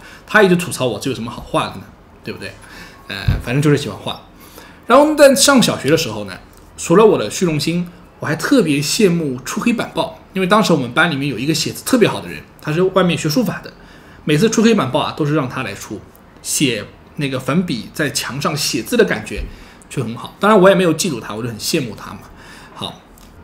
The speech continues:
呃，然后我们小学四年级上半学期的时候啊，全校有一个名额可以推荐到当时的一个比较好的外国语附中。那怎么办呢？那学校里面就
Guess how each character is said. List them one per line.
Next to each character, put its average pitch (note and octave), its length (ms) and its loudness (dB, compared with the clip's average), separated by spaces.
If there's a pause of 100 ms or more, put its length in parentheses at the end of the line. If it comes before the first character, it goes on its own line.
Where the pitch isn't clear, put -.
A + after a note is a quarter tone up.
(260)
呃， D#3+ 320 2
然 D3+ 120 6
后 G#3+ 80 8
我 F#3 60 6
们 D#3 100 2
小 C3 160 0
学 C3 460 0
四 - 220 0
年 D3+ 100 2
级 C#3 80 -2
上 E3+ 180 0
半 B2+ 100 -2
学 G#2+ 100 -10
期 G#2+ 100 -12
的 A2 80 -10
时 - 100 -14
候 F2 140 -18
啊， E2+ 100 -18 (480)
全 C3 340 -2
校 F3+ 200 8
有 C3 140 2
一 G#2+ 120 -6
个 A#3 160 6
名 B2 220 0
额 - 160 -14 (260)
可 C3+ 60 -6
以 B2+ 120 -2
推 E3 220 2
荐 D3 280 -2
到 B2 500 -2
当 D3 220 -2
时 B2+ 160 -6
的 A#2+ 60 -6
一 A#2 80 -6
个 A2+ 60 -12
比 - 80 -14
较 C3 140 -4
好 A2 180 -8
的 G#2 120 -10
外 C3 120 -2
国 B2 200 -6
语 G#2+ 180 -8 (320)
附 - 160 -4
中。 F3 240 2 (1120)
那 D#3+ 100 2
怎 C#3+ 120 2
么 B2+ 80 0
办 D#3 180 4
呢？ C3+ 240 -2
那 C3 80 -6
学 B2 140 -6
校 C3+ 60 -2
里 A#2+ 60 -2
面 A#2 80 -8
就 C3+ 200 -4